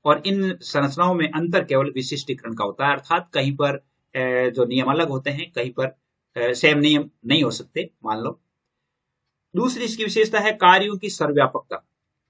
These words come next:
सभी राजनीतिक व्यवस्थाओं में समान कार्य किए जाते हैं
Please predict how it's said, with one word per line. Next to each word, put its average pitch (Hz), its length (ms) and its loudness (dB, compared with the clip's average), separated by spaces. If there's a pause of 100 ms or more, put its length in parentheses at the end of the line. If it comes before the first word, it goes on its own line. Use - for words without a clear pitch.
(180)
सभी 202 280 2
राजनीतिक 196 480 4
व्यवस्थाओं 175 380 2
में 170 200 -6 (260)
समान 180 420 2
कार्य 135 260 2
किए 123 200 -4
जाते 147 260 -4
हैं 156 180 -16